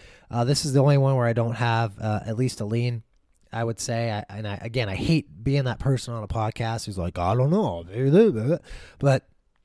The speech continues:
I, I could just see both sides of this easily. Um, I think it's gonna be a great game.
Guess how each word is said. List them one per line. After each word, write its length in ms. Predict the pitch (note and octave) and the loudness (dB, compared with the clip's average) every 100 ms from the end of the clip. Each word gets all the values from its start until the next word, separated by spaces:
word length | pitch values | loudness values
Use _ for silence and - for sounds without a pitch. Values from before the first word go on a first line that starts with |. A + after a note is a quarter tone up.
| _ - _ _ _ | _ -20 _ _ _
I, 260 | A#2+ C3 A2+ | -2 0 -2
I 40 | |
could 160 | A#2+ C#3+ | -2 -2
just 160 | C#3 - | -2 0
see 120 | D#3 | 0
both 240 | C3+ D3+ | 4 2
sides 320 | - A#2+ F3 | 2 -2 -2
of 60 | B1 | -8
this 220 | A#1+ - | -12 -8
easily. 420 | B2+ D3 A2+ - _ - - - - | -4 -2 -4 -8 _ -20 -20 -20 -12
Um, 380 | G2 F2+ F2 - _ _ - | -10 -8 -12 -16 _ _ -2
I 120 | C3+ | 2
think 120 | C#3+ | 2
it's 100 | C3 | 0
gonna 120 | C#3 | -2
be 80 | B2 | -2
a 60 | A#2 | 0
great 280 | B2 A2+ | 0 -2
game. 400 | - D3+ E3 E3 | 2 6 6 4